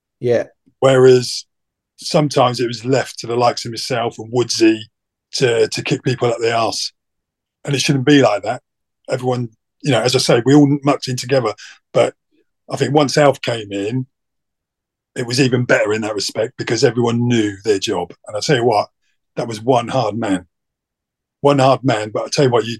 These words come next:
Speaker 2: you die for him on the pitch. Whereas it weren't like that with John and Keith. It was more of a, in the dressing room at half time, you know, people would go after the toilet and, and pro-, you know, you look round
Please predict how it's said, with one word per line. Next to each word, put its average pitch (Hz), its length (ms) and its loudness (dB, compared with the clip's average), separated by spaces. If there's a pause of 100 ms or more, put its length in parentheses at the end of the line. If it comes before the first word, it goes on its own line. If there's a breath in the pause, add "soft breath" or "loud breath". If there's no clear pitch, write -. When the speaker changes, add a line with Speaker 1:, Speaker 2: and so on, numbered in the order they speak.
Speaker 2:
you 113 180 -6 (160)
die 120 260 2
for - 160 -10
him 101 80 -12
on 104 100 -10
the 98 80 -8
pitch. - 400 -4 (1160)
Whereas 110 420 4
it 113 140 0
weren't 117 260 4
like 107 220 2
that 107 260 -2
with 101 200 -6 (300)
John 110 200 -4
and 101 100 -10
Keith. 98 280 -8 (380)
It 117 100 0
was 110 140 -2
more 120 460 6
of 110 120 -2
a, 107 340 0 (540 soft breath)
in 127 80 -4
the 113 100 -4
dressing 113 360 0
room 110 320 0
at 110 80 -6
half 107 280 -2
time, 113 500 -4 (480)
you 127 120 -2
know, 107 180 -4
people 113 320 -6
would - 80 -6
go 113 100 2
after 101 160 -4
the 101 80 -10
toilet 107 420 -4 (580)
and, 104 360 -6 (540)
and 127 220 -8
pro-, - 200 -2 (140)
you 143 120 0
know, 117 80 0
you 131 140 2
look 143 180 4
round 117 500 2